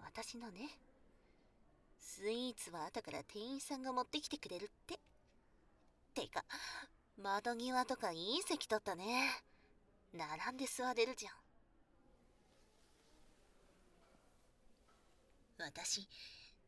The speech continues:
お店の外が見える窓際の席って結構好きなんだよね。道行く人々や、外の風景をのんびり眺めるの、なんか良くな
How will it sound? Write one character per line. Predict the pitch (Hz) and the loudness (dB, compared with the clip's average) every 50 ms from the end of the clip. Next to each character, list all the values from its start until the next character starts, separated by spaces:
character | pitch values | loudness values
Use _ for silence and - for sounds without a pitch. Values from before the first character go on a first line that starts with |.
| - - - | -20 -16 -10
お | - 175 175 | -8 -8 -6
店 | 175 196 208 208 - 226 214 | -4 -4 -4 -2 -2 -2 0
の | 214 220 226 | 2 0 0
外 | 226 240 233 - 226 196 | 0 -2 -2 -2 -4 -4
が | 165 156 | -6 -8
見 | 156 160 165 185 | -10 -6 -4 -2
え | 208 233 | -2 -2
る | 208 180 | -2 -4
窓 | 151 156 165 165 196 214 | -6 -8 -6 -4 -4 -4
際 | 220 233 254 247 247 247 | -2 -2 0 0 0 0
の | 247 262 | -2 -2
席 | - - 247 - - 196 | -2 -2 -2 -2 -4 -4
っ | |
て | - - - - - - _ _ _ _ _ _ _ - | -6 -2 -2 -2 -2 -2 _ _ _ _ _ _ _ 4
結 | 226 202 196 - - | 6 6 6 6 2
構 | - - | -2 -2
好 | - - - - | -2 -2 -4 -6
き | - 254 | -6 -4
な | 285 320 339 | -4 -4 -2
ん | 330 | 0
だ | 285 | 0
よ | 247 220 | 0 0
ね。 | 208 214 233 269 294 320 339 330 - - - _ _ _ _ _ _ - - - - - - _ _ _ _ _ _ _ _ _ _ - | -2 -4 -4 -2 -2 -2 -2 -4 -6 -10 -16 _ _ _ _ _ _ -20 -20 -20 -20 -20 -20 _ _ _ _ _ _ _ _ _ _ -12
道 | 175 | -8
行 | 170 165 156 - - - 196 196 202 - | -6 -6 -4 -2 -2 -2 0 -2 -4 -2
く | - 214 | -2 -2
人 | 214 - - 226 | -2 0 0 -2
々 | 214 214 | -2 -2
や、 | 180 - 165 165 160 - 202 226 226 214 - - - _ - - - - - - _ _ _ _ _ | -6 -10 -12 -12 -10 -8 -6 -4 -4 -4 -4 -6 -8 _ -20 -20 -20 -20 -20 -20 _ _ _ _ _
外 | - - - - - 220 220 - 226 214 | -6 -6 -4 2 2 2 2 2 0 -2
の | 175 160 139 - - | -2 -4 -10 -12 -8
風 | 190 214 254 262 - - | -6 -6 -6 -6 -6 -6
景 | - 196 165 | -6 -6 -6
を | 156 156 | -8 -10
の | 147 135 160 165 196 | -12 -12 -12 -12 -10
ん | 226 269 | -8 -6
び | 294 294 | -4 -4
り | 269 226 | -4 -6
眺 | 180 170 156 - 185 | -8 -8 -8 -6 -4
め | 190 202 214 | -2 -2 -2
る | 196 - | -4 -6
の、 | 185 185 - _ _ _ _ _ _ _ _ - 233 | -12 -16 -18 _ _ _ _ _ _ _ _ 2 4
な | 202 180 196 | 6 6 6
ん | 196 | 4
か | - 170 | 0 -4
良 | 156 170 226 | -2 -2 -2
く | - - 320 | -2 -2 -4
な | 247 | -4